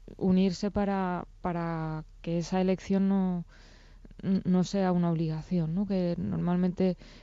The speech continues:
cuando te chantajean dices, "¿Qué hago? ¿Acepto o no acepto?". Pero, eh, en realidad lo que hay que hacer es, "Acabo con, con quien me está chantajeando o,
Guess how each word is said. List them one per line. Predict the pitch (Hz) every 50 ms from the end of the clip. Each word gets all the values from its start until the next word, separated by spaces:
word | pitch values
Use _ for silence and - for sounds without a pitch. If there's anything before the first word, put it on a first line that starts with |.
| - - -
cuando | - 180 175 175 170
te | - 185 180
chantajean | - 185 175 170 175 175 - - 196 202 208 208 196
dices, | 196 175 165 170 151 -
"¿Qué | 185
hago? | 170 156 160 156
¿Acepto | 160 - - 185 - - 220 220
o | 208
no | 190 180
acepto?". | 165 - - 175 - - - 156 - -
Pero, | - 160 160 160 160 160 156 - - -
eh, | - - - 185 - -
en | 156 160
realidad | 165 165 160 160 160 160 165 175
lo | 190 185
que | - 196
hay | 190
que | - 190
hacer | 180 - 208 202
es, | 202 190 175 - - - - - - - -
"Acabo | 175 170 - - 170 170 180 190 185
con, | - 196 190 185 185 180 175 165 -
con | - 170 160 165 160
quien | - - 165 160
me | 160
está | 151 - 170 170 170
chantajeando | - 190 196 190 - 175 - - 160 160 196 233 226 180 160 160
o, | 147 - 165 160 156 160